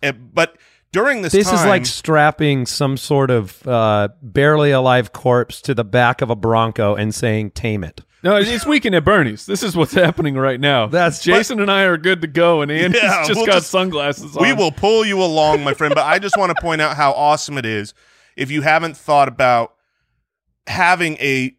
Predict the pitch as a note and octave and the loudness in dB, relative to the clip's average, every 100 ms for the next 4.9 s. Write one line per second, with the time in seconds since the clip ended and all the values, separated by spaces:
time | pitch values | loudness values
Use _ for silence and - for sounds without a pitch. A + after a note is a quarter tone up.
0 | _ _ _ _ - F#3 F3+ G3+ G3+ G3 | _ _ _ _ -16 -6 -2 0 -2 -4
1 | F3+ D#3+ F3+ E3+ D3+ C#3+ D3 C#3 B2+ B2+ | -6 -6 -6 -6 -6 0 4 6 4 2
2 | B2 - - - E3 F3 E3 D3 D3+ C#3+ | -2 -10 -18 -8 0 2 2 0 -2 0
3 | C3+ - C3+ C3 A#2+ A#2 G2 C#3+ D#3+ E3 | 0 -4 -4 0 0 -2 -4 0 0 0
4 | E3 - D#3 C3+ - D#3 D3 A#2+ - | -8 -4 0 0 0 0 0 -4 -8